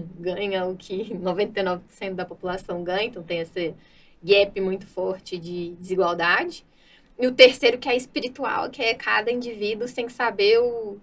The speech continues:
seu propósito, quais são os seus valores e qual que é o seu papel dentro disso. Então, acho que isso ajuda a tangibilizar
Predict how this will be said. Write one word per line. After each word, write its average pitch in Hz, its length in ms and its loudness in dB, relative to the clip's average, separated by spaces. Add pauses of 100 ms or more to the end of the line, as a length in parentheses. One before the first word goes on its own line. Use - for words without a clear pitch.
seu 208 240 0
propósito, 208 800 0
quais 196 180 -2
são 208 140 -12
os 214 60 -18
seus 202 200 -4
valores 202 560 0
e 208 60 -6
qual 196 240 -4
que - 80 -12
é - 20 -16
o - 20 -16
seu 202 140 -8
papel 202 720 0 (380)
dentro 220 380 2
disso. 202 220 0
Então, 196 100 -2
acho 185 200 -6
que 233 100 -8
isso 254 240 0
ajuda 233 360 4
a - 20 2
tangibilizar 214 1040 0